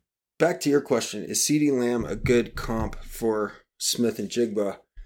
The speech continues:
And I think that is going to turn out to be a good comp from a metric standpoint, from a height, weight,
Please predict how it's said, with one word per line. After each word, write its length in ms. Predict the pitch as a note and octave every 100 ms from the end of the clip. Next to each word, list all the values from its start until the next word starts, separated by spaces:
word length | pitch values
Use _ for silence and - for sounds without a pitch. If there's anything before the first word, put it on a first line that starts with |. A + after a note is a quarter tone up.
| - _ _
And 200 | A#2+ A#2
I 100 | G#2
think 280 | A2+ - G3+
that 200 | - -
is 180 | B2 D#3
going 260 | D#3+ C3+ A#2
to 60 |
turn 220 | G#2 A#2
out 140 | A2 G#2
to 80 | A#2
be 100 | A2
a 80 |
good 240 | G2+ G#2+ -
comp 340 | - A2 G#2 - _ -
from 280 | - B2 B2+
a 180 | - A2+
metric 520 | G#2+ G#2+ A2 - G2 -
standpoint, 600 | - G#2 G2 - F2+ -
from 160 | B2
a 20 | B2
height, 340 | - A#2+ A#2+
weight, 460 | A2+ G#2+ G#2 -